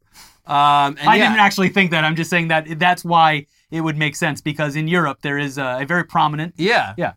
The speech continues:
Speaker 1: And, and a generally pretty good outlet.
Speaker 2: Mm-hmm.
Speaker 1: So yeah, the, these accounts, their posts are usually just like, "Breaking," followed by a very brief bit of news with zero sourcing. And accounts like these are doing significantly better on Twitter than any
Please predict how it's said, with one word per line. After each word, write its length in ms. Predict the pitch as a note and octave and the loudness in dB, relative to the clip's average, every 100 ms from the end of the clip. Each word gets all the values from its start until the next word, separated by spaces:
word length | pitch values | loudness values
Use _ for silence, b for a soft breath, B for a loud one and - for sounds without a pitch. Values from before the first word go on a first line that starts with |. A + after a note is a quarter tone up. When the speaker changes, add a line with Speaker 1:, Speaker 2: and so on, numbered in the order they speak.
| - | -6
Speaker 1:
And, 160 | D#3+ | -6
and 220 | D#3 D3+ | -4 -6
a 80 | D3+ | -8
generally 520 | D3 D#3+ D3+ B2 G#2+ | -6 -4 -4 -4 -8
pretty 300 | G#2 - G#2+ | -10 -10 -10
good 260 | G2+ G#2+ G2 - | -10 -10 -12 -12
outlet. 400 | G2+ G2+ F#2 F2+ | -14 -12 -16 -16
Speaker 2:
Mm-hmm. 140 | B2+ | -16
Speaker 1:
So 140 | A2 | -6
yeah, 300 | D#3+ D3 C3 C#3+ | -4 -4 -6 -8
the, 220 | D3+ D3+ | -6 -6
these 200 | D#3 D#3 | -6 -8
accounts, 340 | D3+ E3 D#3 | -4 -4 -4
their 80 | D#3+ | -8
posts 360 | - D#3 D3+ C#3 | -8 -6 -6 -8
are 40 | |
usually 560 | B2+ C3 B2 B2+ A#2+ A2+ | -8 -8 -8 -8 -8 -10
just 240 | G#2+ A2+ | -10 -12
like, 220 | A#2+ G2+ - | -10 -12 -10
"Breaking," 460 | - B3 B3 D#3+ F2+ _ _ _ _ _ | 2 2 2 -2 -8 _ _ _ _ _
followed 300 | C#3+ C#3+ B2+ | -2 -2 -2
by 140 | B2 | -4
a 60 | A2+ | -4
very 220 | C3 C3 | -4 -4
brief 420 | G#2+ G#2+ A#2+ B2+ - | -6 -10 -10 -12 -8
bit 160 | B2 | -8
of 160 | A2+ G2 | -8 -10
news 280 | A2+ A2+ A2 | -10 -10 -10
with 180 | G2+ - _ B2 | -12 -14 _ -16
zero 420 | F#2+ A#2 C3+ B2+ | -10 -8 -6 -6
sourcing. 640 | G#2+ C3 A2+ A#2 C3+ B2+ - _ _ | -8 -8 -8 -8 -10 -12 -16 _ _
And 140 | - C#3 | -8 -2
accounts 300 | F3 A3+ A3 | 2 2 0
like 100 | E3 | -2
these 160 | D#3+ | -2
are 100 | C#3+ | -2
doing 300 | C3+ F3 C#3+ - _ - | -2 -2 -4 -10 _ -10
significantly 1040 | - - G#3+ E3 F3 G3+ G#3+ F#3 F3 E3 | -6 -4 -4 -2 -2 -2 -2 -6 -4 -4
better 400 | C#3 C3 B2 A2 _ _ _ | -4 -2 -4 -6 _ _ _
on 180 | - C3+ | -4 -4
Twitter 380 | C#3 C#3+ B2 A2+ _ _ | -4 -6 -6 -10 _ _
than 260 | E3+ G3+ - | -2 -2 -2
any 400 | F#3 C#4 F3 | -2 -2 -2